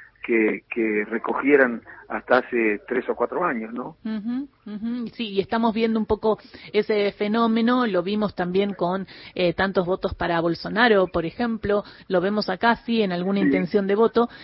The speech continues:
Speaker 2: y contrapuesto a esto hay una Unión Cívica Radical que está levantándose, que está mostrando, eh, poder, que incluso está teniendo diferencias entre los líderes, pero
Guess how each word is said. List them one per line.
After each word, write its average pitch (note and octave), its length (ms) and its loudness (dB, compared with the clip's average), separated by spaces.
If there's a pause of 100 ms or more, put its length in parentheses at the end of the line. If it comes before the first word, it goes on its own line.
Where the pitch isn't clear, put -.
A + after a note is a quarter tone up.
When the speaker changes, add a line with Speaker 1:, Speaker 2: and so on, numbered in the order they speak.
Speaker 2:
y A#3 260 0
contrapuesto B3 680 2
a C#4 100 4
esto C4 420 0
hay B3+ 180 2
una A#3+ 160 4
Unión A#3 260 4
Cívica A#3+ 320 0
Radical A3+ 600 2 (320)
que B3+ 100 4
está A#3 720 4
levantándose, B3 1080 4
que G#3 60 -4
está G#3+ 520 4
mostrando, G3 920 2
eh, F3+ 240 0
poder, A#3+ 540 4 (280)
que G#3+ 80 -8
incluso D4+ 240 0
está C#4+ 160 2
teniendo C4 380 4
diferencias A#3 640 0
entre G3+ 240 0
los G3 120 2
líderes, C4+ 400 0
pero G3+ 380 2